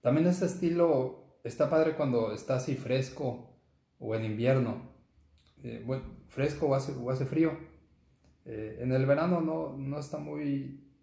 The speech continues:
muy recomendable. Este, y finalmente, como dat-, último dato a destacar, también de este estilo es la Nochebuena.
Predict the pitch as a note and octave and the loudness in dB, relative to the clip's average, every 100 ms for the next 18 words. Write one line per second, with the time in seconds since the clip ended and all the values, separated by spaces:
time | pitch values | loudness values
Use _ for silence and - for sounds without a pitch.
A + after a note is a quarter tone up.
0 | _ C3+ C3 C3+ C#3 C3 A#2 A#2+ C#3 D#3 | _ -8 -4 -2 -2 -2 0 2 2 2
1 | D#3 - - _ _ _ _ _ _ _ | 0 -2 -14 _ _ _ _ _ _ _
2 | - D3 C#3 - C#3+ C#3+ D3+ D3+ - D3+ | -12 -6 -6 -6 -6 -6 -6 -10 -10 -6
3 | C#3+ D#3 D#3+ D#3+ E3+ D#3+ C3 A#2+ A#2+ A2+ | -2 2 2 2 0 -2 -2 -4 -4 -4
4 | C3+ - C#3 C#3 D3 C#3 C#3 D3 D3+ C#3+ | -4 -2 -2 0 2 4 4 4 -2 -2
5 | D#3 E3 E3+ - - - - - - B2+ | -2 0 -2 -8 -18 -20 -20 -18 -2 2
6 | C#3 C#3+ D3 D#3+ C3+ - D3 C#3+ C3+ C#3 | 4 4 4 2 -2 -2 0 4 6 4
7 | C#3 C3 B2 G#2+ - - _ _ _ - | 0 0 0 -2 -10 -18 _ _ _ -20
8 | _ _ _ A#2+ A#2 A#2 G#2+ A#2 A2+ F#2 | _ _ _ -8 -6 -6 0 0 0 -4
9 | - | -12